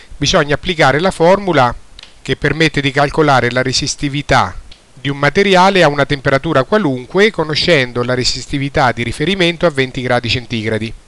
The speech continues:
Questa resistività di riferimento è l'inverso della conducibilità.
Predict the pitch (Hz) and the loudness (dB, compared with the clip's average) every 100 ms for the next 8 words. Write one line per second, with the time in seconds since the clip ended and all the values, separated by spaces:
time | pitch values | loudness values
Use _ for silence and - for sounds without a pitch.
0 | _ - - - 202 - 170 143 - - | _ -20 -4 0 2 4 2 0 -2 -4
1 | 151 151 160 131 123 120 165 202 208 220 | -4 2 2 2 -2 -4 -4 0 2 0
2 | - 170 147 123 131 196 190 160 165 139 | 0 2 4 2 0 -4 2 4 4 2
3 | - 175 147 131 135 131 123 135 127 131 | -2 0 0 0 -4 -6 -6 -4 -4 -2
4 | 147 104 | 0 0